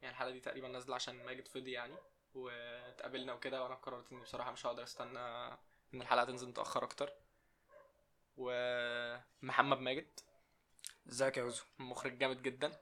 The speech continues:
Speaker 2: عامل ايه الأخبار؟
Speaker 1: زي الفل. والحلقة النهاردة مش عن المزيكا زي الحلقة اللي فاتت، الحلقة النهاردة عن الأفلام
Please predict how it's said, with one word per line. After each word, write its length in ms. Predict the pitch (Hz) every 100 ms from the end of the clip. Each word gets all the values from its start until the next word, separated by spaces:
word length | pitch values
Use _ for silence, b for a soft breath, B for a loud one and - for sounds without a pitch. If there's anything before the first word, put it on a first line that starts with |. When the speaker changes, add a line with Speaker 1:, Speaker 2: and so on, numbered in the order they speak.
| -
Speaker 2:
عامل 280 | 120 113 110
ايه 120 | 107
الأخبار؟ 380 | 107 104 107 104 - 131
Speaker 1:
زي 140 | 120
الفل. 360 | 113 - 131 - _ _ b b b -
والحلقة 360 | 127 123 143
النهاردة 520 | 160 156 160 165 170 156
مش 200 | 156 143
عن 100 | 160
المزيكا 580 | 143 131 143 208 -
زي 120 | 143 135
الحلقة 260 | 131 135
اللي 120 | 135
فاتت، 260 | 143 143 -
الحلقة 260 | 147 135 143
النهاردة 380 | 139 139 139
عن 300 | 120 156 196 - - - - - - -
الأفلام 580 | 135 127 147 147 190